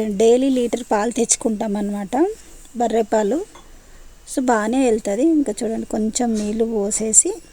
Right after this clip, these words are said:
దాన్ని మొత్తం మజ్జిగలాగా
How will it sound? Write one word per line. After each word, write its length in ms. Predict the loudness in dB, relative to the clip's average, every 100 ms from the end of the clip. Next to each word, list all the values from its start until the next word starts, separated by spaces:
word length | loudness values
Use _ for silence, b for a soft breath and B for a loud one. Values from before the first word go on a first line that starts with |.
| -20 -20 -20 -20 -20 B B B B B 2
దాన్ని 200 | 2 2
మొత్తం 400 | -2 -4 0 4 6
మజ్జిగలాగా 640 | 4 2 0 2 4 4